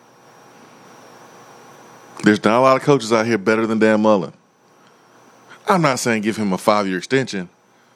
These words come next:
but, you know, like, a two-year extension. Two-year extension. Don't give Tennessee just enough time. Anyways, um, don't do anything drastic, Florida.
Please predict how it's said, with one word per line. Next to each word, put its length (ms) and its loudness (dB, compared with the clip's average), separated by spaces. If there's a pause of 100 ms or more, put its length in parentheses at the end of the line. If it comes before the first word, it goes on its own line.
(240)
but, 420 2 (180)
you 80 -8
know, 200 -6
like, 180 -2
a 40 -4
two-year 340 2
extension. 440 -10 (1000)
Two-year 240 -2
extension. 380 -18 (1300)
Don't 120 -18
give 140 -12
Tennessee 320 -10
just 280 -10
enough 200 -6
time. 320 -14 (280)
Anyways, 420 2
um, 320 2 (2000)
don't 600 2
do 200 6
anything 480 0
drastic, 500 0
Florida. 420 -2